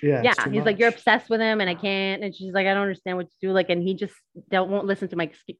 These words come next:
Speaker 2: to my reasons. And he'll just say, like, "You just wanna fuck them." And she's like, "That's not," <laughs> like,
Speaker 1: Yeah.
Speaker 2: and
Speaker 1: Yeah.
Speaker 2: I
Speaker 1: I mean,
Speaker 2: would
Speaker 1: he's
Speaker 2: agree
Speaker 1: right
Speaker 2: with
Speaker 1: that
Speaker 2: her.
Speaker 1: it's
Speaker 2: That's
Speaker 1: probably
Speaker 2: probably
Speaker 1: too
Speaker 2: not
Speaker 1: much.
Speaker 2: what it is.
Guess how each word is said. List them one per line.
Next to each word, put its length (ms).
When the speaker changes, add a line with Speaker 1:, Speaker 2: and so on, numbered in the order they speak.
Speaker 2:
to 80
my 140
reasons. 500
And 140
he'll 100
just 160
say, 100
like, 140
"You 80
just 180
wanna 200
fuck 240
them." 260
And 180
she's 220
like, 180
"That's 280
not," 260
<laughs> 80
like, 360
Speaker 1:
Yeah. 120
Speaker 2:
and 60
Speaker 1:
Yeah. 300
Speaker 2:
I 140
Speaker 1:
I 180
mean, 80
Speaker 2:
would 120
Speaker 1:
he's 100
Speaker 2:
agree 140
Speaker 1:
right 80
Speaker 2:
with 100
Speaker 1:
that 60
Speaker 2:
her. 40
Speaker 1:
it's 80
Speaker 2:
That's 60
Speaker 1:
probably 240
Speaker 2:
probably 100
Speaker 1:
too 80
Speaker 2:
not 220
Speaker 1:
much. 80
Speaker 2:
what 100
it 100
is. 320